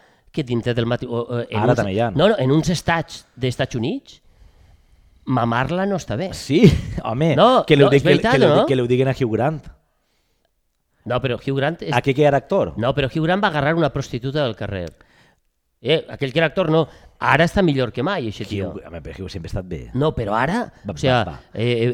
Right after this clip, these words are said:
Speaker 1: he vist al-, algunes
Speaker 2: Simó,
Speaker 1: sèries d'ell,
Speaker 2: tu,
Speaker 1: està
Speaker 2: tu,
Speaker 1: inconmensurable.
Speaker 2: tu,
Speaker 1: Però,
Speaker 2: tu, tu,
Speaker 1: a banda d'això
Speaker 2: tu com a, com a doblador, a eixe home que pa, pa, t'enganya cinquanta vegades
Speaker 1: Com a senyor que folla pels carrers.
Speaker 2: Eh,
Speaker 1: No.
Speaker 2: pim, pam, pum, pim, pam.
Speaker 1: Però, no, eixe tio és impossible de doblar.
Speaker 2: Ah,
Speaker 1: Això,
Speaker 2: pim, pim, oh,
Speaker 1: això és suer sang,
Speaker 2: que
Speaker 1: home.
Speaker 2: cabró
Speaker 1: Eixa
Speaker 2: és.
Speaker 1: boca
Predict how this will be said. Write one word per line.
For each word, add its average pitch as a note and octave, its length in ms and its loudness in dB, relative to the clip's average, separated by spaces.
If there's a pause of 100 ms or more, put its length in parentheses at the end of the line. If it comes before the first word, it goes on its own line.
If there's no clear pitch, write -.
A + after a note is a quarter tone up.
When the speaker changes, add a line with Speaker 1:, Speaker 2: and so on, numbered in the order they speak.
Speaker 1:
he C3+ 40 4
vist C#3 220 0
al-, C#3+ 160 2
algunes B2+ 400 -2
Speaker 2:
Simó, C#3+ 220 2
Speaker 1:
sèries B2 180 0
d'ell, D3+ 140 0
Speaker 2:
tu, F#3+ 80 0
Speaker 1:
està D3 40 2
Speaker 2:
tu, D3 60 2
Speaker 1:
inconmensurable. B2+ 600 -2 (160)
Speaker 2:
tu, E3 120 4
Speaker 1:
Però, C3+ 140 4
Speaker 2:
tu, E3+ 60 6 (200)
tu, D#3+ 100 2
Speaker 1:
a D#3+ 40 8
banda D#3+ 180 4
d'això A#2 280 -4 (160)
Speaker 2:
tu D3+ 100 2 (100)
com C#3+ 220 -2
a, C3 60 0 (240)
com A#2+ 160 -6
a A2+ 40 -2
doblador, A#2 460 0
a A2 160 -8
eixe A#2+ 180 -4
home B2 240 -6
que A2+ 160 -8
pa, G#2 140 -16
pa, A#2 100 -4
t'enganya A2+ 440 -4
cinquanta A2 320 -8
vegades G2+ 280 -2
Speaker 1:
Com C3 140 2
a - 20 0
senyor C3+ 300 0
que D#3+ 100 -4
folla E3 240 0
pels - 220 -6
carrers. A#2 400 -4
Speaker 2:
Eh, - 100 -6
Speaker 1:
No. C#3 200 6
Speaker 2:
pim, - 80 -12
pam, B2 180 -6
pum, A#2 140 -6
pim, A#2 200 -2
pam. C3 300 -4
Speaker 1:
Però, B2 240 -2
no, A2+ 180 -2
eixe G#2+ 220 -6
tio A2 160 -4
és A2 80 -6
impossible G#2+ 400 -6
de - 80 -2
doblar. G2+ 320 -2
Speaker 2:
Ah, - 80 -8
Speaker 1:
Això, G2+ 160 -6
Speaker 2:
pim, D3+ 240 -8
pim, - 80 -
oh, - 100 -10
Speaker 1:
això G#2+ 160 -6
és G#2 200 -10
suer C3+ 200 2
sang, B2 300 0
Speaker 2:
que A2+ 100 -4
Speaker 1:
home. A#2+ 240 2
Speaker 2:
cabró E2 460 -10
Speaker 1:
Eixa C3 220 0
Speaker 2:
és. C3+ 40 0
Speaker 1:
boca C3+ 300 0